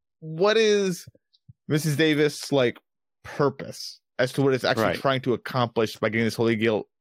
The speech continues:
Speaker 1: Holy Grail destroyed in Soul Quest?
Speaker 2: So
Speaker 1: Because there's obviously a purpose behind it. Well, we hear it from the Resistance in the next episode, but at this point in this episode, in episode one, I was wondering, what's, what's what's Missus Davis thinking here? 'Cause I'm,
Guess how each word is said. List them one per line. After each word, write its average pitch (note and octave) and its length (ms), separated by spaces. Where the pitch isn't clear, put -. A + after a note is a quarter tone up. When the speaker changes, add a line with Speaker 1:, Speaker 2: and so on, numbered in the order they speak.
Speaker 1:
Holy D3 300
Grail C3+ 260
destroyed B2 360
in A2+ 80
Soul A2+ 340
Quest? - 600
Speaker 2:
So D#3 240
Speaker 1:
Because G3 160
there's A#3 120
obviously G#3 260
a C#3 60
purpose C3 340
behind C#3+ 420
it. - 160
Well, A#3 200
we F3+ 140
hear F#3 380
it C#3 260
from D3 160
the C3 80
Resistance B2+ 460
in A#2+ 80
the A2+ 80
next A2+ 200
episode, - 400
but C#3 240
at F3+ 140
this G#3+ 180
point D3 340
in C3 160
this C#3 180
episode, A#2 320
in A2+ 100
episode A2 300
one, G2+ 340
I D#3 140
was D#3 140
wondering, C3+ 440
what's, G#3 420
what's - 400
what's A#3 200
Missus A3 260
Davis F#3+ 340
thinking E3 420
here? A2 200
'Cause - 120
I'm, C#3+ 220